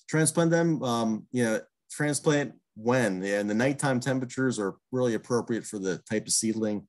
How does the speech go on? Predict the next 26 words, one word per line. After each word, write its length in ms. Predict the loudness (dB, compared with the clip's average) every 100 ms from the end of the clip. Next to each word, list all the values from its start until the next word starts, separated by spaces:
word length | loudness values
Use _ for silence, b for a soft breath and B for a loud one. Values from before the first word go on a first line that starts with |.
| _ _ _ _ -2
uh, 200 | 0 2
being 280 | 2 2
grown. 440 | 2 0 0 -2 -6 _ _ 4
Broccoli, 720 | 6 6 6 4 4 2 -4 -6
um, 460 | -2 0 -2 -6 -10 _
can 100 | -4
take 220 | 0 0
cooler 240 | 2 2 2
temperatures, 760 | 0 0 -2 0 2 0 -4 _ _
where 140 | -4 -4
tomato 400 | 0 2 4 4
wants, 480 | 4 2 0 -4 -6
uh, 260 | -4 -4 -6 -6
wants 280 | -4 -4
it 60 | -4
warmer. 420 | -2 -2 -2 -6 -14 _ -12
Okay, 280 | -6 -6 -4
so 240 | -6 -6 -6
some 200 | -6 -4
things 180 | -4
to 60 | -6
think 220 | -8 -8
about 300 | -6 -8 -10 _ _ _ -20 -14
as 280 | -6 -6 -4
we're 80 | -8
transplanting. 600 | -6 -6 -6 -6 -8 -8